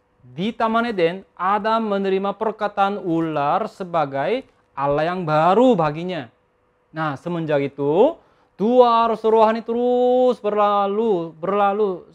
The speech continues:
berlanjut sampai akhir zaman. Jadi, jika kita ada di posisi garis keturunan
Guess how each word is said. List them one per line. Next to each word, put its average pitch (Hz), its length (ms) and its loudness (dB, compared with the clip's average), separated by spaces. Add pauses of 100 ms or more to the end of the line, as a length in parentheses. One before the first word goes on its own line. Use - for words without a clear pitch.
(160)
berlanjut 208 480 -2
sampai 214 720 -2
akhir 180 240 -2
zaman. 147 320 -6 (1120)
Jadi, 208 240 -6
jika 226 160 -2
kita 208 320 0
ada 190 160 -4
di 185 80 -4
posisi 175 400 -6
garis 156 320 -8
keturunan 156 400 -4